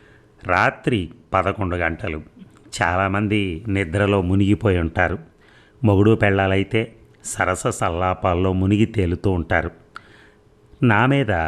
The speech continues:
నిద్రాదేవి అలిగింది ఎప్పటికి మళ్ళే.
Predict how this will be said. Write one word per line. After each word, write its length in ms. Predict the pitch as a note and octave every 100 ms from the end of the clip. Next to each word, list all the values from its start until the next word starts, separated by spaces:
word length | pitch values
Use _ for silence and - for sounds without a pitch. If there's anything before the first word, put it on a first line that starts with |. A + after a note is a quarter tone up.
| D#2 - A2
నిద్రాదేవి 720 | G#2+ F2+ G#2+ F#2+ G2 F2+ F#2
అలిగింది 560 | D#2+ F2 F#2 E2+ F#2 - - A2
ఎప్పటికి 440 | F2 - D#2+ G2
మళ్ళే. 400 | E2 D#2 E2